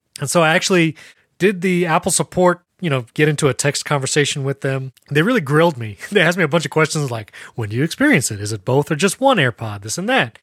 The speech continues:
And so we finally got it to a place where they sent me a replacement left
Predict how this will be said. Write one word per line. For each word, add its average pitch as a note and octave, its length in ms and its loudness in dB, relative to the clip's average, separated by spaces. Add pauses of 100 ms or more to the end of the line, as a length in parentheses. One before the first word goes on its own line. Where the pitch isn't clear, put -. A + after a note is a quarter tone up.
(160)
And E3 100 -10
so E3+ 120 2
we D3+ 60 0
finally F#3 280 2
got D#3+ 240 2
it E3+ 140 -6
to D#3+ 120 0
a C#3 40 -2
place D3+ 360 -2
where C3+ 420 -2 (300)
they D3+ 120 2
sent F3+ 320 2
me G3 400 -2
a D#3 60 2
replacement F#3 800 -2 (100)
left C3+ 640 0